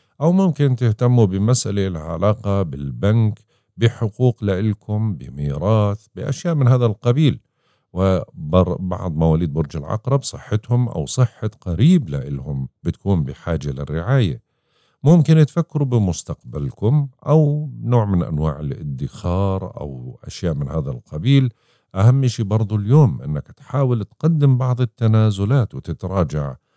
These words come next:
عن قرارات سابقة أو خطوات سببت لك إزعاج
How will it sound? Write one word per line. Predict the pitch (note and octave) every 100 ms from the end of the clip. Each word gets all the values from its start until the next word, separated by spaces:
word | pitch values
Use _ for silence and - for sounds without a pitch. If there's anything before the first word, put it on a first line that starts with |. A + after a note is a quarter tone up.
| _ _
عن | G#2+ E3 D#3
قرارات | - A#2 A2 G#2 F#2
سابقة | - F#2 F#2 D#2+ D#2+ - E2
أو | - G2
خطوات | D#2+ - - F2 F2 E2+ E2 - _ - F#2+
سببت | - A#2+ G2 F2+ F2 -
لك | C#2+ -
إزعاج | F#2 D#2+ D2 F#2 F#2 F2